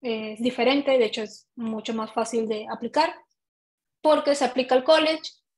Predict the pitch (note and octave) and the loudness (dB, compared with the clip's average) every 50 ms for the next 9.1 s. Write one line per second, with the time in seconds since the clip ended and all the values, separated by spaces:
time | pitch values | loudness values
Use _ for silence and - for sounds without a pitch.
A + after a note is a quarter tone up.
0 | _ _ - B3 A3+ A3+ - B3+ B3 A#3+ A#3+ A#3+ - A#3 A3+ A3+ - - C#4 C#4 | _ _ -4 -4 -4 2 4 4 4 4 2 0 0 -4 -4 -6 -4 0 2 2
1 | C#4 C#4+ D4 D4+ D#4 D#4+ D4+ D#4+ D#4+ - C4 A#3+ - B3 A#3+ B3+ B3 B3 B3 B3 | 4 4 2 2 2 2 2 2 -2 -4 -8 -6 -6 -4 -2 0 0 0 0 -2
2 | A#3+ B3+ B3 A#3+ A#3+ A3+ A#3 A#3 - B3+ B3 B3 B3 B3 B3+ B3+ - C#4 C4+ B3+ | -2 -2 -2 -2 -2 -4 -6 -8 -6 -6 -4 -4 -2 -4 -4 -6 -6 -6 -4 0
3 | C4+ C#4 C#4+ C#4+ C#4 C4 - B3 B3 B3 B3+ C4+ C4 - E4 E4+ E4 E4 - - | 0 0 0 0 -2 -2 -2 -2 -2 -2 -2 -4 -4 -2 -2 -2 -2 -2 -2 -2
4 | B3+ B3 B3 B3+ B3 A#3 B3 - A#3+ - - B3 A#3 A#3 A#3 A#3 A#3 A#3+ A#3+ - | 0 0 0 2 0 0 -2 -4 -12 -6 -6 -4 -4 -2 -2 -2 -2 -4 -2 0
5 | B3+ B3 B3 B3+ B3+ B3 B3 B3 - - A#3 A#3 A#3 A#3 A#3 - A3+ A3 A3+ A#3 | 0 0 0 0 0 0 -2 -2 -2 -4 -2 -2 -2 -2 -4 -6 -4 -2 0 0
6 | A#3+ B3 C4+ C4+ - _ - C4 B3 B3 B3+ B3+ B3+ _ _ _ _ _ _ _ | 0 -2 -4 -6 -8 _ -4 -2 0 0 -2 -4 -8 _ _ _ _ _ _ _
7 | _ _ - C4 C4 B3+ B3 A#3+ A#3 A#3 A#3 A#3 A#3+ - C4 B3+ A3+ A3 - G#3 | _ _ 0 2 2 4 4 2 2 2 2 0 -2 -4 -4 -6 -6 -6 -6 -8
8 | G#3 G#3 - - B3+ B3 - A#3 A#3 - A#3 A#3 A#3 B3 B3+ - B3+ B3 B3 B3 | -10 -10 -8 -8 -8 -6 -6 -6 -6 -4 -4 -4 -4 -6 -4 -2 0 0 -2 -4
9 | - | -8